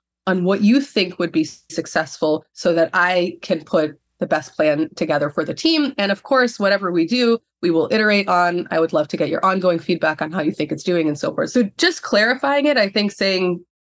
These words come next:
plainly, "You're gonna make the decision," clarifying what the goal is so that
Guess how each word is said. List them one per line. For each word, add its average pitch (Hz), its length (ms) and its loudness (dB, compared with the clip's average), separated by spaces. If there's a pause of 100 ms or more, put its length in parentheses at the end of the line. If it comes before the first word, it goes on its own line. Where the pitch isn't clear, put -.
(140)
plainly, 202 540 0
"You're 202 200 2
gonna 220 180 2
make 180 180 -2
the 180 80 -2
decision," 170 560 -4 (340)
clarifying 208 680 0
what 180 140 0
the 185 60 0
goal 190 460 2
is 170 460 -2 (120)
so 175 180 0
that 165 280 0